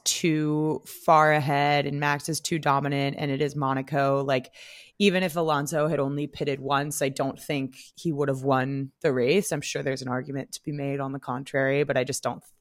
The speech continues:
don't think it would have been realistic. And Alonso said as much after the race, too. He was like, he defended his team. He was like, "That's what we were seeing. We didn't know. Like, that's part of what rain is in Monaco, the drama of, like, when's it coming, when's it stopping? You just never know." So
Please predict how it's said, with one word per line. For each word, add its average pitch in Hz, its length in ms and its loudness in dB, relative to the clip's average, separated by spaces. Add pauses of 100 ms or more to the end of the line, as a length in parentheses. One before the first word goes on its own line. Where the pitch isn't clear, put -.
(100)
don't - 220 0
think 127 200 -6
it 135 100 -4
would 139 100 -2
have 127 100 -4
been 127 160 -2
realistic. 127 640 0
And 147 100 -4
Alonso 170 380 2
said 143 220 -4
as 135 160 -4
much - 240 -10
after - 260 -8
the 143 80 -8
race, 151 300 -6
too. - 340 -10
He - 120 -12
was - 180 -12
like, - 280 -6 (300)
he 190 80 0
defended 151 340 0
his 147 140 -2
team. 135 560 -4
He 135 100 -10
was 127 220 -12
like, 120 220 -4
"That's - 360 -2 (300)
what 185 180 8
we 190 80 6
were 185 80 4
seeing. 165 480 0
We 143 80 -2
didn't 170 240 0
know. 147 460 2
Like, 131 320 -2
that's - 140 -16
part 160 220 4
of 147 100 -2
what 156 200 0
rain 151 220 0
is 147 180 -2
in 147 80 -4
Monaco, 135 640 0
the 131 80 -12
drama 135 580 0
of, 117 120 -6
like, 131 260 -4
when's 147 220 -4
it 147 100 -10
coming, 135 380 -4
when's 131 180 -8
it 135 100 -10
stopping? 131 540 -2
You 123 100 -4
just 131 200 -10
never 117 180 -2
know." 123 320 0
So 127 340 0